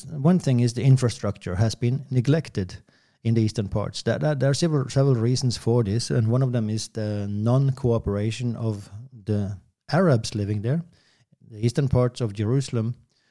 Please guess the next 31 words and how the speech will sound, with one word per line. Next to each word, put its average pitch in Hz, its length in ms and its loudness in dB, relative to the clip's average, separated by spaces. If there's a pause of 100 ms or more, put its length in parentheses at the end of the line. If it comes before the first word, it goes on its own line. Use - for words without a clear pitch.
(300)
uh, - 40 -4
uh, 104 460 -4
the 101 100 -6
majority 113 540 2
there 110 320 0
are 113 240 -2
Arabs, 135 560 0
but 107 220 -6
there 104 100 -2
are, 98 60 -2
of 95 80 -8
course, 107 200 -4
many 101 220 -4
Jews 127 300 -2
as 110 120 -4
well, 135 240 2
but 117 200 -2 (320)
majority 135 400 4
are 143 100 4
Arabs, 127 340 0
and 117 140 0
many 135 200 2
of 143 100 -2
them 117 320 -2
are 117 200 -2
opposed 165 600 -2
to 131 120 -2
municipal 147 760 0
or 120 240 4
state, - 640 0 (800)
um, 101 500 -6